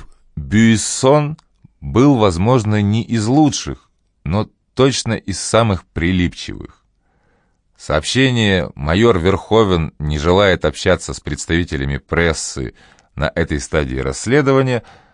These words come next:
совершенно его не обескуражило.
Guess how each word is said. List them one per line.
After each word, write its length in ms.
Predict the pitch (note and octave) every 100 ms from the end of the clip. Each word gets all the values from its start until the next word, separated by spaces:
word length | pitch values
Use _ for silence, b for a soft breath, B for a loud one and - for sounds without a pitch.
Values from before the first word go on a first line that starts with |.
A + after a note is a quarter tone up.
| b b
совершенно 580 | - F2+ G#2 G2 E3+ D3+
его 260 | A#2 G2 B2
не 240 | G#2+ G#2
обескуражило. 1040 | - F2 E2 - - D2 C2 A#1+ G1+ G1+